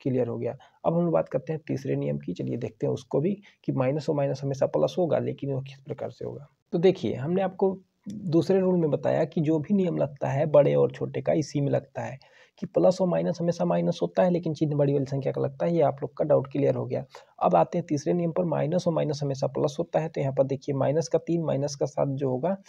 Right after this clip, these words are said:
ये हमेशा जुटेगा, यानी कि माइनस और तीन माइनस सात जोड़ करके हमेशा यहाँ पे क्या बनेगा, प्लस का दस बन जाएगा। ठीक है,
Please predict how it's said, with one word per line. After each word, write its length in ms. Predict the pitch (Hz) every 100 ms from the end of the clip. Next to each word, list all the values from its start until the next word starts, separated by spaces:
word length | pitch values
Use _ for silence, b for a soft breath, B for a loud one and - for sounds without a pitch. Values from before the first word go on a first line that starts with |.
| B B B
ये 60 | 165
हमेशा 320 | 143 143 143
जुटेगा, 460 | 151 139 139 151 135
यानी 280 | 135 135 139
कि 100 | 135
माइनस 440 | 143 135 135 156 151
और 140 | 170 -
तीन 160 | 170
माइनस 320 | 175 139 147 -
सात 140 | 143
जोड़ 220 | 131 139 135
करके 300 | 139 127 156
हमेशा 320 | 131 127 143
यहाँ 160 | 131
पे 80 | 139
क्या 160 | 135 139
बनेगा, 320 | 131 131 165
प्लस 280 | - 131 123
का 120 | -
दस 220 | 127 123 -
बन 140 | 123
जाएगा। 300 | 120 120 127 127
ठीक 260 | - 156
है, 120 | 185